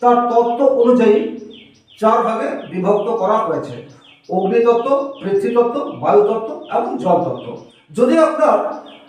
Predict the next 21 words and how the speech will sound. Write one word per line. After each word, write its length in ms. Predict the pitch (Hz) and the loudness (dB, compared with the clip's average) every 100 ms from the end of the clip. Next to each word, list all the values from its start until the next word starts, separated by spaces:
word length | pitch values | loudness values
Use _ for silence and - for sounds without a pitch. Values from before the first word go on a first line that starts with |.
| _ - 135 | _ -16 0
দশম, 720 | 208 208 294 311 285 - 160 | 2 2 4 2 2 -4 -4
আহ, 340 | 170 165 - | 0 0 0
ভাবটি 680 | 214 247 - - - - - - - _ _ _ | 0 0 0 -2 -4 -6 -14 -20 -20 _ _ _
অগ্নি 760 | 202 233 240 247 294 320 320 - | 2 4 4 0 -2 -2 -2 -6
রাশিস্থ 580 | 180 196 196 294 277 - | -2 0 0 -2 -2 -2
হয়, 380 | 277 - 190 - - - - - _ - | 0 0 -2 -2 -6 -10 -18 -20 _ -2
অগ্নি 320 | 220 240 285 | 2 2 2
রাশিস্থ 480 | 254 - 277 - 262 | 2 0 -2 -4 -2
বলতে 280 | 262 - 262 | -2 -2 -4
কি, 320 | 294 - - - - 170 | -6 -10 -12 -20 -20 -2
যদি 220 | 262 302 | 0 2
ধরুন 220 | 262 285 | 2 2
আপনার 360 | 262 247 262 254 | 2 2 2 2
লগ্ন 320 | 196 208 226 | 4 2 2
হয় 260 | - 190 180 | 0 2 0
মেষ, 280 | 196 185 - - - - _ _ | 0 -2 -4 -8 -14 -20 _ _
সেক্ষেত্রে 540 | 247 262 294 285 285 - | -2 2 2 4 2 2
দশম 580 | 208 247 277 269 247 - | 0 0 0 0 -4 -8
রাশি 400 | 185 196 - 269 | -2 2 2 0
হবে 220 | 240 247 240 | 0 4 4
মকর, 520 | 214 220 285 285 - | 4 2 -2 -4 -8